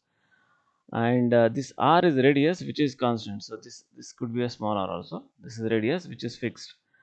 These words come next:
And h comma k is also constant because the center of the circle is also fixed. So in general, we'll write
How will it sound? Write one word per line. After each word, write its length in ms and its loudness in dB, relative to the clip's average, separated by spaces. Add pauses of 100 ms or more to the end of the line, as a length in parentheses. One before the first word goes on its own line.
(300)
And 280 0
h 280 -2
comma 280 4
k 200 -2
is 80 2
also 360 4
constant 440 0
because 340 -4
the 160 0
center 280 -6
of 80 -14
the 40 -20
circle 240 -6
is 80 -2
also 240 0
fixed. 380 -12 (560)
So 340 4
in 220 2
general, 460 4 (200)
we'll 280 -2
write 280 0